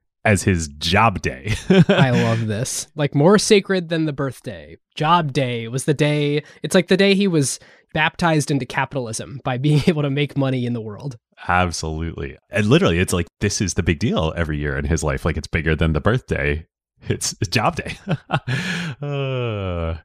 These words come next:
Speaker 1: except he's, you know, he's starting in labor, not in capital, but he makes the transition pretty quick. Don't worry. So he gets to work. He becomes basically <laughs> like the best bookkeeper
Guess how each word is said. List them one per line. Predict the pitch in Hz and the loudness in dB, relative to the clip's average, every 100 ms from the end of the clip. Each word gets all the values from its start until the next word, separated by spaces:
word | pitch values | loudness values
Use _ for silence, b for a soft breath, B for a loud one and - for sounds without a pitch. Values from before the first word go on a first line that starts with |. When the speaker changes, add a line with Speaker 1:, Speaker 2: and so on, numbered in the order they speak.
| 104 B | -14 B
Speaker 1:
except | 117 120 | 0 0
he's, | - 101 - | 2 0 -2
you | 98 92 | -4 0
know, | 76 | 2
he's | 101 | 2
starting | - 123 98 | 4 4 4
in | 82 | 2
labor, | 78 80 78 73 69 | 0 0 0 0 -4
not | 73 69 | -6 -8
in | 69 | -10
capital, | - 76 - 73 71 67 | -8 -8 -6 -8 -6 -6
but | - 64 _ _ _ | -10 -14 _ _ _
he | _ 220 | _ -2
makes | 175 131 | 0 2
the | 95 | 0
transition | - 78 71 - - | 2 0 0 -8 -4
pretty | - | -6
quick. | - - | -4 -8
Don't | - - | -4 -4
worry. | - 113 _ _ _ _ _ _ _ | -4 -6 _ _ _ _ _ _ _
So | - | 2
he | 110 | 2
gets | 147 - | 2 0
to | 113 | 0
work. | 92 - _ _ _ _ - | 0 -4 _ _ _ _ 0
He | 135 | 2
becomes | 151 - 127 110 | 2 0 0 2
basically | 107 104 - - - - 127 107 | 2 2 4 2 2 2 2 2
<laughs> | 113 | -2
like | - | -2
the | 107 | -2
best | 92 87 - | -2 -4 -2
bookkeeper | - 90 - 87 80 73 71 | -2 -2 -2 -2 -2 -2 -4